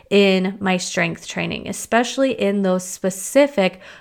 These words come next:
upper body, lower body days. You know, maybe more of my total body day, it will be one where it's more on functional training.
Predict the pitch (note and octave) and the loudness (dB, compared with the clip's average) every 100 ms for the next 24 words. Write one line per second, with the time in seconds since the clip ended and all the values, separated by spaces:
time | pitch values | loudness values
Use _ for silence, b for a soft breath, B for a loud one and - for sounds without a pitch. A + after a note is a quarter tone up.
0 | B - G3+ G3+ F#3+ F#3+ F3+ F#3 F3 - | B 2 2 2 4 4 4 2 -2 -4
1 | F#3 F3 D#3 D#3 D3+ - E3 - - - | 0 0 0 -2 -4 -6 -6 -6 -6 -4
2 | G3 F#3+ G#3+ A3+ A3+ G#3 G3 G3 F3 - | -2 2 2 2 2 2 2 2 -2 -2
3 | - E3+ F#3 F3+ F#3 F#3 G3 F#3 F#3 F#3 | 0 2 4 4 4 2 2 4 4 2
4 | F#3 F3 F3+ F3 F3 B B B F#3+ F#3+ | 0 -2 -2 -2 -4 B B B 4 6
5 | F3+ F#3 E3 F3 F3 - - F#3+ F#3 F3+ | 6 2 2 2 0 -4 -4 0 0 0
6 | F3 F3 F3 F3+ B B - F#3 F3+ E3+ | 0 0 -2 -6 B B 0 2 4 2
7 | F3 F3 F3 - _ - F#3+ F3+ - A#3 | 0 -2 -4 -8 _ 0 0 0 0 0
8 | B3 - C4 C4 D4 E4 | 0 -2 -2 0 0 -2